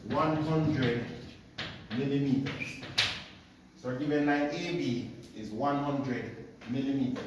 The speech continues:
Now we're gonna be constructing a perpendicular to this given line. But firstly, we need to identify where will our perpendicular be. So let us say that our perpendicular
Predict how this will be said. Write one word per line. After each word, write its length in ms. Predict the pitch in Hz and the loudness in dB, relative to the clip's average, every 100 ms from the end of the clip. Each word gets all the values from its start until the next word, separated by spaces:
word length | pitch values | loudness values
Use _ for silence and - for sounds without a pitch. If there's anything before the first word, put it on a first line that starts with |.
| - - - - - - - - | -10 -14 -18 -20 -20 -20 -18 0
Now 200 | 156 160 | 4 6
we're 180 | 220 226 | 6 6
gonna 160 | 190 | 4
be 120 | 175 | 0
constructing 520 | 175 175 - 165 156 139 | 2 0 0 -2 -2 -2
a 100 | - | -2
perpendicular 680 | 147 139 147 139 - 107 | -2 -2 -2 -2 -2 -4
to 140 | 113 123 | -4 -4
this 240 | 131 127 | -4 -4
given 340 | 127 120 117 113 | -4 -4 -4 -4
line. 200 | 101 - - - - - - 165 | -6 -10 -16 -20 -20 -20 -6 2
But 160 | 185 - | 4 4
firstly, 420 | 240 240 - 151 | 4 4 2 2
we 80 | 151 | 2
need 200 | 180 180 | 2 0
to 120 | 202 | 0
identify 760 | 202 190 185 151 139 - 277 - - - - | 2 2 2 2 0 0 0 0 -2 -2 0
where 680 | 226 233 - - - - - - - | 6 6 6 0 -4 -10 -18 -20 -10
will 240 | 147 151 151 | -2 0 2
our 60 | |
perpendicular 720 | 160 156 160 147 135 123 - | 2 0 0 -2 -2 -4 -6
be. 180 | - 113 - - - - - | -6 -8 -8 -12 -20 -20 -20
So 140 | - 175 | -4 2
let 140 | 208 | 6
us 260 | 233 - - | 6 4 2
say 300 | 156 139 - - - | 4 4 2 -6 -8
that 200 | - 151 | -4 -2
our 100 | 147 | 0
perpendicular 880 | 170 170 170 165 139 131 120 107 | 2 2 2 2 0 0 -2 -4